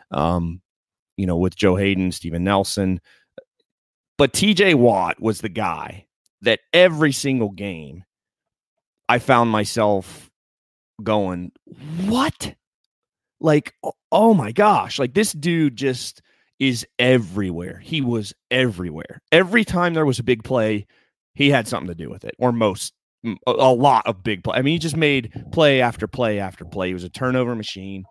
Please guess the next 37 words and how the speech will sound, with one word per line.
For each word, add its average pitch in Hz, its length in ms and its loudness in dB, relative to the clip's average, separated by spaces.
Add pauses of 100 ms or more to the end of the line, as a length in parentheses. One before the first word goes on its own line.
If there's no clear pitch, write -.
(300)
turner-, 120 380 0
turn-, 131 360 4
turnover 123 560 2
causing 117 500 2
machine. 90 480 -6 (400)
Um, 92 460 2 (440)
and 127 120 2
I 139 60 2
just, 123 260 -2
I, 107 80 2
I, 110 340 0
you 107 100 0
know, 92 200 -2 (160)
yes, 139 520 0
I'm 131 260 2
biased 87 460 0
as 87 100 -8
a 85 100 -12
Steelers 87 300 -4
fan. 80 160 -10
There's 87 180 -10
no 98 180 -2
doubt 95 200 -2
about 82 260 -6
it. 76 160 -10 (340)
But 101 160 0
T 202 180 -4
J 123 180 6
Watt 90 420 0
is 95 220 -6
just 95 580 -2
absolutely 90 1080 -4
a 82 180 -8
monster. 90 920 -2 (340)
And 165 120 4
I'm 151 80 4
hoping 107 840 2